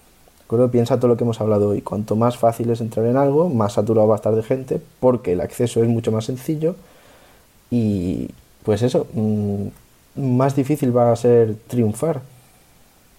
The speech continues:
¿De acuerdo? Así que nada, espero que os haya gustado y que os quedéis con esa idea, que lo fácil no soluciona nada, ¿de acuerdo? Y que el emprendimiento es sobre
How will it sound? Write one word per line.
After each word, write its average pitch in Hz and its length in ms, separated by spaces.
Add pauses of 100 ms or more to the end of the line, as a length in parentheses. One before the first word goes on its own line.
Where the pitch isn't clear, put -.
(300)
¿De 117 100
acuerdo? 120 320 (540)
Así - 180
que 120 100
nada, 123 260 (880)
espero 123 280
que 147 80
os 127 100
haya 123 120
gustado 147 560 (420)
y 110 760 (1000)
que - 120
os 123 60
quedéis 120 240
con 147 120
esa 135 180
idea, 120 280
que 107 120
lo 107 240
fácil 135 500
no 127 220
soluciona 123 420
nada, 117 280 (760)
¿de - 80
acuerdo? 117 260
Y 143 60
que 113 140
el 107 80
emprendimiento 107 760
es 123 100
sobre 117 680